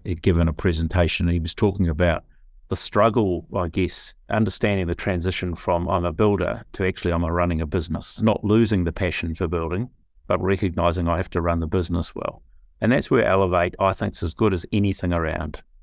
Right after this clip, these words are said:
And the fact that it's tailored to our members, it's free. It's free for all of their staff if they, if they just, um, give them, give us their email, then they can get this free information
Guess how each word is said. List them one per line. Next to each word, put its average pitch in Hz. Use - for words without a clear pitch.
And 90
the 85
fact 98
that 87
it's -
tailored 95
to 90
our 85
members, 85
it's -
free. 135
It's -
free 131
for 117
all 120
of 113
their 113
staff 107
if 80
they, 85
if -
they 85
just, -
um, 85
give 85
them, 85
give 90
us 82
their 82
email, 98
then 95
they 92
can -
get 90
this 95
free 104
information 90